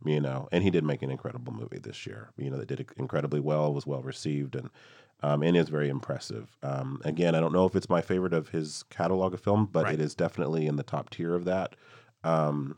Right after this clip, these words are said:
Speaker 1: so, um, this is a more than worthy, you know, win for this. So.
Speaker 2: Yeah, I agree. I, it's not my favorite of his, uh, but I do think it's a worthy film.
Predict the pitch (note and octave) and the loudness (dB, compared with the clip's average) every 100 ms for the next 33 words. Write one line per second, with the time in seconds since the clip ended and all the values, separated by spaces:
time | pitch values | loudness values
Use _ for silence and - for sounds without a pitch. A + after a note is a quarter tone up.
0 | - - F2+ D#2 D2 C#2+ - - D#2+ D#2 | -14 -2 4 6 4 0 -4 0 2 2
1 | D2+ E2 - D2 - - - D#2 D#2+ D#2+ | 0 -2 -2 -6 -8 -10 -4 0 2 2
2 | D2+ C#2+ D2 _ - D2+ D#2 C#2 C#2+ C2 | 0 -2 -4 _ -14 -6 -4 -4 -6 -8
3 | _ _ _ - D#3 C2+ A1 - - C#2+ | _ _ _ -6 -4 -2 -6 -10 -10 -6
4 | A#1+ - - A1+ - - - - _ _ | -6 -8 -12 -12 -12 -12 -12 -18 _ _
5 | - - F#3 D3 D3+ E3 D#3 D3+ C#3+ C#3+ | -4 4 4 4 8 10 10 8 6 4
6 | C#3+ C#3+ D#3+ D3 D3 C#3+ C3+ C#3 C3+ D3 | 4 6 6 6 8 8 8 4 4 -2
7 | _ B2+ B2 A#2 A2+ - _ - C#3 - | _ -4 0 0 -2 -10 _ 2 2 2
8 | B2+ B2 C3 B2 A#2 A2+ A2 A#2+ A#2+ A2+ | 0 2 2 2 2 2 6 6 4 2
9 | A#2 C#3 | 2 2